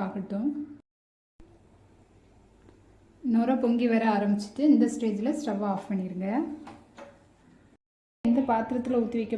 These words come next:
போகிறீங்களோ அதில் கொஞ்சமாக மல்லி இலையை பிச்சு போட்டுக்கோங்க. ரொம்ப பொடியாக போடணும்னு இல்லை, ஒன்றுக்கு பாதியாக இந்த மாதிரி பிச்சு போட்டுக்கோங்க.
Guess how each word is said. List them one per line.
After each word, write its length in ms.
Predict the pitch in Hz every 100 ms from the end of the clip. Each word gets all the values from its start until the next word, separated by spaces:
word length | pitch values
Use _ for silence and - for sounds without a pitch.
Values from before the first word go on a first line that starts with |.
| 214
போகிறீங்களோ 400 | 202 196 196 269 311 - - - - -
அதில் 320 | 202 226 311 -
கொஞ்சமாக 440 | 226 220 226 262 262
மல்லி 220 | 202 226
இலையை 180 | 226 220 220
பிச்சு 160 | - -
போட்டுக்கோங்க. 480 | 196 190 185 175 190 285 - - - - - - - - - - - - - - - - 214
ரொம்ப 220 | 226 262 262
பொடியாக 520 | 226 247 269 294 - - - - - - - - - - - - - - - - -
போடணும்னு 460 | 233 220 220 220 208
இல்லை, 180 | 190 220 330 240
ஒன்றுக்கு 260 | 220 214 226
பாதியாக 380 | 202 208 262 311
இந்த 140 | 208
மாதிரி 180 | 196 202 302 - -
பிச்சு 180 | 196 -
போட்டுக்கோங்க. 440 | 196 180 185 180